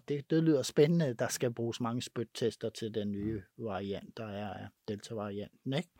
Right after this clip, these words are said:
Øhm, og så, øh,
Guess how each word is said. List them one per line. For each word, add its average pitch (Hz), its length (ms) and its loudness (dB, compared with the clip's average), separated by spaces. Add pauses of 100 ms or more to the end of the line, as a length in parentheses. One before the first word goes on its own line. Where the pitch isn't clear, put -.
(960)
Øhm, 123 360 2 (320)
og 131 140 2
så, 196 280 6 (160)
øh, 156 400 8